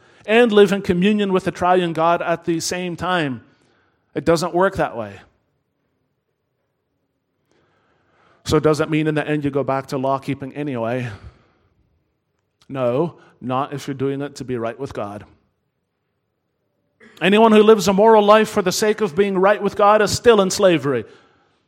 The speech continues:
at this very moment. Yes, God calls us to live a holy life, but always as a response to what he has promised us. When we live out of his promises, then life makes sense.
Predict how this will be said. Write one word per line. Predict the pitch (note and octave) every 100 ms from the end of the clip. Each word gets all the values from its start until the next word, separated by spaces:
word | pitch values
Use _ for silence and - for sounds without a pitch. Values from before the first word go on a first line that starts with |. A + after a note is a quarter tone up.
| -
at | C#3
this | B2+ C3
very | D3 D#3
moment. | D#3+ C#3 B2+ A#2 - - _ _ _ _ _ _ _ _ _ _ _ _ _ _ _ _ _ -
Yes, | D#3+ G3+ G3+ - - _
God | F#3+ G3 F#3+
calls | F#3+ F#3+ F#3
us | F#3+
to | - F#3
live | F#3 F#3+
a | F3+
holy | C#3+ F#3 G#3+ G#3
life, | F3+ G3 G3 -
but | E3+
always | F3 F#3+ G3+ G#3+ F3+ - _ _
as | E3+ F3+ D#3
a | E3 D3+ - _
response | D3 D3+ - A#3 A#3 F#3 D#3+ F#3 - - - _ _ _ _ -
to | E3+
what | E3 E3+
he |
has | A#3 G#3+
promised | - B3+ A#3+ F#3+ -
us. | A#2 - - - _ _ _ _ _ _ _ _ _ _ _ _ _ _ _ _ _ _ _ _
When | F#3+ G#3
we | G#3+
live | A3 G#3
out |
of | A3+
his | G#3 -
promises, | A3 B3+ A#3 - D3
then | B2+ F3+
life | F3+ F3+ F#3
makes | F3 -
sense. | G3 F3+ - - -